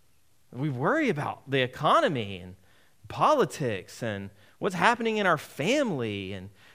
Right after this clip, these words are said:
how our friend is acting and our health, our job, career path.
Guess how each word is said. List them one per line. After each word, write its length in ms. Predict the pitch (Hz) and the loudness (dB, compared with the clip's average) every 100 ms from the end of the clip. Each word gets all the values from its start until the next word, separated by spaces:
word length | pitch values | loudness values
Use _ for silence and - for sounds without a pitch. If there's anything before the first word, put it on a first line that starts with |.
| - _ - _ | -20 _ -20 _
how 180 | 127 190 | 2 4
our 120 | 254 | 4
friend 420 | 220 - 196 311 240 | 2 0 2 4 2
is 160 | 147 - | 0 0
acting 720 | 135 113 - 120 104 95 95 | -2 -2 -6 -6 -6 -6 -8
and 160 | 101 113 | -8 -4
our 320 | 127 165 160 - - - - | 4 4 4 -4 -20 -20 -14
health, 760 | 110 170 269 190 - - - - _ _ - - - - _ _ - _ _ _ _ _ _ _ _ _ - | 0 4 4 2 -6 -20 -20 -20 _ _ -20 -20 -20 -20 _ _ -20 _ _ _ _ _ _ _ _ _ -12
our 100 | 135 | -10
job, 720 | 123 - 165 240 170 98 - - _ _ _ _ _ _ _ _ _ | -6 -4 -2 -2 -4 -6 -14 -20 _ _ _ _ _ _ _ _ _
career 440 | - 113 226 262 | -12 -4 -2 -2
path. 460 | - 120 92 76 | -2 -4 -4 -6